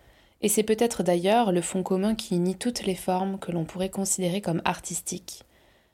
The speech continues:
de par le monde entier. Tous les arts ont une histoire commune,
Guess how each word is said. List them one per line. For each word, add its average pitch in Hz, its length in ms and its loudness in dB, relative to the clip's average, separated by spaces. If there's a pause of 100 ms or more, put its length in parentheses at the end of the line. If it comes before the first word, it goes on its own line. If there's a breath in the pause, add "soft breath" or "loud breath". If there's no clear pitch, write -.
(180 soft breath)
de 160 140 -2
par 180 260 -2
le 170 100 2
monde 170 220 -2
entier. 160 360 -8 (760)
Tous 233 100 0
les 202 240 4
arts 202 200 2
ont 180 100 0
une 170 140 2
histoire 185 340 -2
commune, 170 380 0